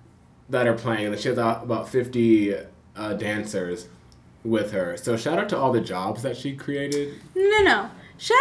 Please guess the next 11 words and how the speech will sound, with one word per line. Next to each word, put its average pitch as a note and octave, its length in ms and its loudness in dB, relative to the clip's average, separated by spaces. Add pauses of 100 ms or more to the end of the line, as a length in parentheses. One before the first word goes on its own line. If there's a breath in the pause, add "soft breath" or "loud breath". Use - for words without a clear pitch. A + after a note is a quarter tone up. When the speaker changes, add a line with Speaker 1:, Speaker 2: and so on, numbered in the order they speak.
(100)
Speaker 2:
out D#5 80 2
to - 200 6
all D#4 220 8
those D#4+ 240 10
dancers C#4 600 4
who C#4+ 80 2
had D4+ 200 4
to C#4 120 0
learn C4+ 380 2
that A#3 200 2
entire C4+ 800 4